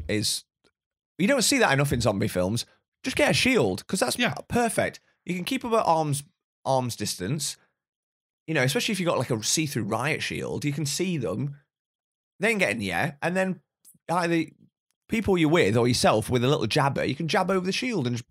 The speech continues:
Speaker 1: fucking pierce their brains.
Speaker 2: You're going full Spartan there, aren't you?
Speaker 1: But that's what I
Speaker 2: Yeah.
Speaker 1: mean. It's, it's literally the best.
Speaker 2: But we're talking about things we have in a house.
Speaker 1: But you can make a shield out of anything, really.
Speaker 2: Ironing board?
Speaker 1: Yeah, that'd work.
Speaker 2: Yeah, you can make it out of an ironing board, couldn't you?
Speaker 1: Or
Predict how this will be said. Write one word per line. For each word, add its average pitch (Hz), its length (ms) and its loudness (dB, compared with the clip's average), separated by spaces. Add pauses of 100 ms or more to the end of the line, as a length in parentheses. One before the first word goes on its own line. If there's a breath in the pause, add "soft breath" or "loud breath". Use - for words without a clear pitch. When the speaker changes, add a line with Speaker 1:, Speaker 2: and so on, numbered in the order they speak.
(360)
Speaker 1:
fucking - 220 -6
pierce 165 300 0
their 165 100 -2
brains. 165 480 -2
Speaker 2:
You're 165 120 2
going 143 220 2
full 175 320 2
Spartan 120 520 -4
there, 151 200 2
aren't 175 180 4
you? - 40 -8
Speaker 1:
But 240 80 4
that's 262 180 2
what 220 220 2
I 165 60 6
Speaker 2:
Yeah. 220 100 8
Speaker 1:
mean. 262 120 4
It's, 185 220 2
it's 202 260 4
literally 135 560 4 (160)
the 143 140 -2
best. - 560 2 (720 loud breath)
Speaker 2:
But 160 260 0
we're 165 140 4
talking 156 280 2
about 143 140 0
things 135 160 0
we 131 40 2
have 120 100 0
in 120 60 -2
a 113 40 -4
house. - 640 -6 (180)
Speaker 1:
But 285 120 4
you 247 40 0
can 247 100 2
make 247 140 2
a - 40 2
shield 170 280 4
out 101 120 6
of 107 40 2
anything, 139 340 2
really. 127 160 2
Speaker 2:
Ironing 165 300 4
board? 185 300 2 (500)
Speaker 1:
Yeah, 160 240 2
that'd 113 180 2
work. 165 320 4
Speaker 2:
Yeah, 220 100 2
you 254 60 -4
can 180 120 -2
make 160 140 0
it 151 40 0
out 147 80 0
of 131 80 0
an 143 60 0
ironing 143 220 4
board, 175 200 0
couldn't 165 160 2
you? 160 80 4
Speaker 1:
Or 143 400 6